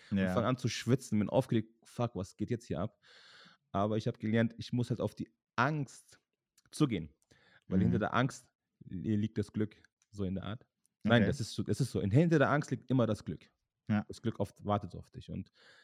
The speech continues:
Speaker 1: diesen Mindset, ähm, hab ich und ja, so mach ich's auch. <laughs>
Speaker 2: Okay. Das heißt, du bist, wenn du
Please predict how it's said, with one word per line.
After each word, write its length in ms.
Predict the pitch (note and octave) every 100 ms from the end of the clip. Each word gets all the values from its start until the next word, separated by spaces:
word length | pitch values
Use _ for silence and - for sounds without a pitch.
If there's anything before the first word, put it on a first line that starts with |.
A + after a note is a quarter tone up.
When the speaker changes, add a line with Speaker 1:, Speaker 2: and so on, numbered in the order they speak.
| _
Speaker 1:
diesen 240 | - - G#2+
Mindset, 520 | G#2+ C3+ - D3+ - _ _ _ _ -
ähm, 680 | A#2+ B2 B2 B2+ B2+ B2+ B2+ _ _ _
hab 160 | C3 C3
ich 180 | C#3 -
und 720 | A2+ A2 A2 A2+ A2+ A2+ - _ -
ja, 200 | C#3+ A#2+ _ _
so 120 | - B2
mach 120 | B2+
ich's 120 | G#2
auch. 200 | E2+ - _ _ _ _ _ -
<laughs> 360 | - - - _ _ _ G2
Speaker 2:
Okay. 300 | F#2+ G2+ C3 - _ _ - - _ _ _ _ _ _ _ _ _ - - _ _
Das 100 | -
heißt, 200 | G2 F#2+
du 80 | -
bist, 180 | D#2+ F#2
wenn 100 |
du 60 | F2+